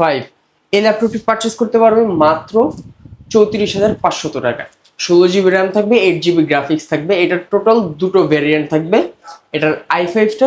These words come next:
চৌত্রিশ হাজার পাঁচশত টাকা এবং আই সেভেনটার প্রাইস থাকবে হচ্ছে আটত্রিশ হাজার টাকা, ষোলো জিবি র্যাম দিয়ে। So, নেক্সট আরেকটা ল্যাপটপ দেখাবো, যারা একটু স্ট্যান্ডার্ড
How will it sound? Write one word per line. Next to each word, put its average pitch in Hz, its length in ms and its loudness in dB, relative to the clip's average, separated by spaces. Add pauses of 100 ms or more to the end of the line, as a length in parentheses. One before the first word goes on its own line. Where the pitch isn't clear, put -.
(120)
চৌত্রিশ 208 360 -2
হাজার 208 240 2
পাঁচশত 208 280 -4 (120)
টাকা 214 120 2 (100)
এবং 165 120 -2 (180)
আই 156 60 0 (120)
সেভেনটার 185 420 0
প্রাইস 190 220 0
থাকবে 185 180 -2
হচ্ছে 185 180 -2 (380)
আটত্রিশ 131 400 -8
হাজার 127 220 -4
টাকা, - 140 -8 (420)
ষোলো 196 180 2 (100)
জিবি 170 180 4
র্যাম 131 260 -2
দিয়ে। 117 140 -6 (420)
So, 151 80 2 (480)
নেক্সট 196 240 0
আরেকটা 220 320 2
ল্যাপটপ 214 260 0 (100)
দেখাবো, 185 220 0 (120)
যারা 160 200 2
একটু 190 200 -4 (320)
স্ট্যান্ডার্ড 170 440 -2